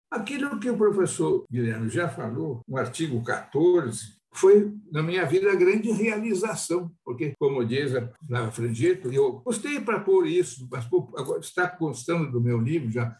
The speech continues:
algumas edições, a minha autoria dessa propositura. Porque, eh, até debati, antes de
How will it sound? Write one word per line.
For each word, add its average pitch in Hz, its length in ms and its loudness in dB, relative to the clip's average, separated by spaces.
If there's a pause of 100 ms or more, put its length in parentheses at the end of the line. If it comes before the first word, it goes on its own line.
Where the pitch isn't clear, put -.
(140)
algumas 120 460 -2
edições, 151 640 -4 (500)
a 139 160 -2
minha 208 320 2
autoria 147 680 0
dessa 123 360 -2
propositura. - 540 -6 (440)
Porque, 175 560 8
eh, 151 240 4
até 170 300 4
debati, 180 840 4 (120)
antes 165 500 4
de 117 200 2